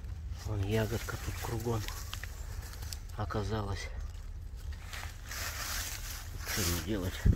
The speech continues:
За речку идти или покушать ее? А? Или оставить все это так? Безобразие.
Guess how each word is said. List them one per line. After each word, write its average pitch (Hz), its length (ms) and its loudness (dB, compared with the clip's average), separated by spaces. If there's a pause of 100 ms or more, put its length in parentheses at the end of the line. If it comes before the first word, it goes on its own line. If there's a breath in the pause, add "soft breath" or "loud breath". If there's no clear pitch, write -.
За 110 100 4
речку 127 380 2
идти 92 340 2
или 90 200 2 (180)
покушать - 520 2
ее? 78 240 0 (1500 loud breath)
А? 135 220 6 (1000 loud breath)
Или 135 160 10
оставить 101 460 8
все 85 160 6
это - 180 0
так? - 240 0 (440)
Безобразие. 92 680 4